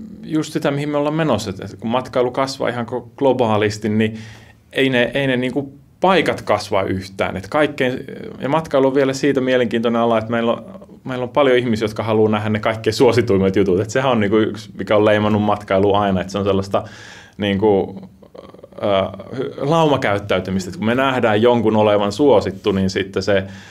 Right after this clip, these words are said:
se vetää ihmisiä puolensa ihan poikkeuksetta. Tietysti meillä on pieniä matkailijaryhmiä, jotka on kiinnostuneita siitä, mitä kukaan muu ei tee, mut ne on aina hauskasti niitä, et jotka niinku sitten aloittaa jonkin uuden ja sit kaikki menee sinne. Ja tää sama kuvio, niin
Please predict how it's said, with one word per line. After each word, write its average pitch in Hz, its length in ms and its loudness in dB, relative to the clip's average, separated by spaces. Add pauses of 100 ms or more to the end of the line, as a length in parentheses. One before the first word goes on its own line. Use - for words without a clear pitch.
(140)
se 101 160 -2
vetää 101 560 0 (720)
ihmisiä 101 440 0
puolensa 95 540 0
ihan 90 180 -8
poikkeuksetta. - 760 -6
Tietysti 170 320 2
meillä 131 180 2
on 110 100 0
pieniä 104 460 2
matkailijaryhmiä, 107 1120 0
jotka 101 360 2
on 110 120 -2
kiinnostuneita 110 580 2
siitä, 110 240 0
mitä 107 220 0
kukaan 104 300 -2
muu 104 260 2
ei 98 100 4
tee, 98 300 2 (400)
mut 110 240 -2 (100)
ne 131 240 0
on 127 100 2
aina 120 240 4
hauskasti 127 460 2
niitä, 117 300 4
et 101 100 0
jotka 107 260 0
niinku 107 220 -2
sitten 110 280 -2
aloittaa 120 440 4
jonkin 110 380 4
uuden 107 320 4
ja 120 80 2
sit 139 180 0
kaikki 101 320 0
menee 98 340 0
sinne. 98 240 -4
Ja 101 60 -2
tää 101 140 2
sama 113 320 2
kuvio, 110 420 4
niin 110 200 0